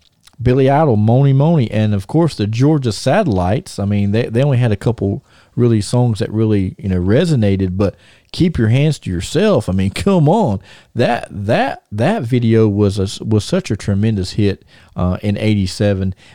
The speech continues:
Um, and then of course, you know, you, you, you go on and, and you kinda look at, at some of the other things.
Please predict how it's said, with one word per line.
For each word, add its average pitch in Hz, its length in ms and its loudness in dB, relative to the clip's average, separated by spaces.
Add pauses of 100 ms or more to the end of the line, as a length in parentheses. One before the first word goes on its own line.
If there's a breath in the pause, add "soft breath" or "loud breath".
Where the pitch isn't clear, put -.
(120 loud breath)
Um, 98 400 -2
and 113 160 -2
then 123 100 0
of 123 140 -2
course, 117 340 0
you 110 80 -4
know, 104 220 0
you, 104 180 -4
you, 101 240 -8
you 110 220 -2
go 117 360 0
on 135 80 2
and, 104 180 0
and 101 180 -4
you 95 60 -6
kinda 117 200 -6
look 117 340 -6
at, - 220 -10
at 98 140 -8
some 110 240 -4
of 95 80 -2
the 98 100 0
other - 160 -4
things. 98 440 -4